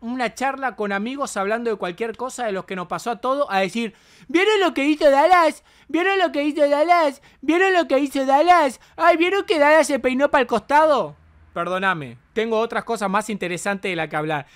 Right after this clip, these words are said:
"Ay, ¿querés hablar de mujeres?". Sí, soy hombre, me gustan los autos, el fútbol, las mujeres y las tetas. Perdóname. Y en la próxima tertulia sabés de lo que quiero hablar, también de los Juegos Olímpicos.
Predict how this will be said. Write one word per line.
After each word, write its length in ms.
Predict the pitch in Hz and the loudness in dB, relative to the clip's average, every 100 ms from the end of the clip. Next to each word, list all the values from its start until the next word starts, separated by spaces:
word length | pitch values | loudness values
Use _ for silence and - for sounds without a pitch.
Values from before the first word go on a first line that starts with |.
| - | -12
"Ay, 340 | - 311 349 311 | 0 4 4 2
¿querés 300 | 247 294 - | -2 -2 -2
hablar 280 | 277 277 269 | -2 -2 -4
de 40 | |
mujeres?". 400 | 220 202 233 190 | -6 -6 -8 -8
Sí, 160 | 262 240 | -12 -8
soy 260 | 247 226 | -6 -4
hombre, 260 | 226 196 175 | -4 -4 -6
me 80 | 190 | -6
gustan 280 | 220 240 | -4 -4
los 160 | 185 - | -4 -2
autos, 320 | 240 196 180 | -2 -4 -8
el 120 | 180 | -10
fútbol, 340 | 151 277 208 170 | -10 -8 -6 -4
las 140 | 165 | -4
mujeres 520 | 170 175 277 320 320 | -4 -6 -4 -4 -6
y 60 | 226 | -6
las 160 | 175 - | -6 -4
tetas. 480 | 202 147 120 _ _ - - - _ | -6 -6 -14 _ _ -8 -8 -12 _
Perdóname. 640 | 170 180 185 202 180 131 110 _ _ _ | -2 0 2 2 2 -2 -16 _ _ _
Y 80 | 196 | -2
en 80 | 220 | 2
la 140 | 226 | 2
próxima 360 | 208 311 320 247 | 2 0 -2 -6
tertulia 380 | 220 208 302 269 | -6 -6 -6 -6
sabés 240 | 226 247 | 0 0
de 40 | 262 | 0
lo 140 | 214 | -2
que 100 | 196 | -6
quiero 180 | 254 240 | -4 -4
hablar, 220 | 226 285 | -4 -4
también 260 | 269 254 277 | -4 -6 -4
de 80 | 247 | -4
los 100 | - | -4
Juegos 280 | 262 247 240 | -2 -2 -4
Olímpicos. 560 | 214 180 175 147 120 | -8 -10 -14 -16 -18